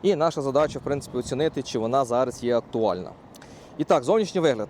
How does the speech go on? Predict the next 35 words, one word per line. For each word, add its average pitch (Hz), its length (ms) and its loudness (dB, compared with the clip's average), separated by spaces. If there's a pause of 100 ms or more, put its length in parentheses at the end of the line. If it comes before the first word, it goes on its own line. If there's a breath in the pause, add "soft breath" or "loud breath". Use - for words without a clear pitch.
Хто 160 260 4
раптом 143 320 2
не 127 80 0
бачив, 151 520 2
хоча 147 240 4
вона 143 220 2
в 131 40 0
нас 123 180 -4
в - 100 -16
кожному 127 380 2
подвір'ї, 185 380 2
в - 60 -16
кожному 139 340 0
дворі, 202 360 2 (320 loud breath)
цих - 200 0
автівочок 151 560 0
валом. 202 600 4
Про-, 156 200 4 (160)
за 147 300 4
три 180 420 2
роки 180 360 2
їх 160 200 2
в 151 40 -2
Україні 151 300 0
продалося 143 500 2
порядка 139 380 0
до 131 140 2
двох 135 220 -2
тисяч, 180 400 0
тому, 127 400 -2 (120)
ну, 120 240 -4
для 139 140 2
нових 185 300 2
електрокарів, 147 500 0
нових, 202 400 2